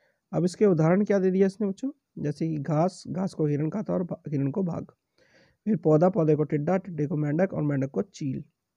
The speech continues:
या फिर जल, जल में पौधे, फिर केकड़ा, केकड़े को मछली और फिर सारस। अब एक चीज़ आती है बच्चों खाद्य श्रृंखला के बारे में बच्चों।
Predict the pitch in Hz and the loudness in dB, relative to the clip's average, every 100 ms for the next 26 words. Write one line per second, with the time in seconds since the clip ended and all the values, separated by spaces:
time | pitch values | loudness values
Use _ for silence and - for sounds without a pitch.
0 | - 147 151 160 127 135 175 185 151 147 | -4 0 2 2 0 0 0 2 0 0
1 | 151 151 139 127 180 220 214 _ _ - | -2 -4 -4 0 0 -2 -8 _ _ -6
2 | 147 143 143 143 185 202 - 147 139 151 | -6 -4 -6 -4 -4 -4 -8 -6 -6 -6
3 | 170 214 196 165 - 214 - - - - | -8 -4 -4 -4 -8 -14 -12 -16 -16 -20
4 | _ _ _ - _ _ _ _ _ 202 | _ _ _ -20 _ _ _ _ _ 2
5 | 233 247 - 247 196 156 180 160 285 - | 6 4 4 2 4 4 0 0 -6 -8
6 | - 165 202 330 _ _ _ _ - - | 0 2 0 -6 _ _ _ _ -12 -2
7 | 208 180 196 165 - - - - - - | 0 0 -2 -4 -6 -8 -10 -12 -14 -16